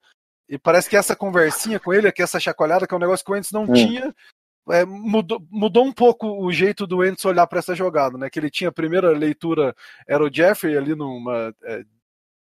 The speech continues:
Speaker 1: é, deep dig, se eu não me engano, uma, que ele cortava pra dentro, e a segunda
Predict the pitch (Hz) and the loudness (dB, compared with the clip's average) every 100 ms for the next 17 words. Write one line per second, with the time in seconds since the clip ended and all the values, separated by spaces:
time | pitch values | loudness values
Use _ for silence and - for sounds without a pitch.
0 | _ 113 104 104 _ 123 202 - 131 180 | _ -6 -6 -8 _ _ -6 -6 -10 -6
1 | 208 139 104 - 123 123 127 185 185 - | -4 -6 -10 -12 -14 -8 -4 -4 -6 -16
2 | - _ _ 131 - 156 151 139 139 165 | -20 _ _ -10 -6 -6 0 0 2 2
3 | 165 - 147 143 202 226 202 190 208 170 | 2 -2 -2 -2 -6 -2 0 0 -2 -6
4 | 226 226 214 | 2 4 4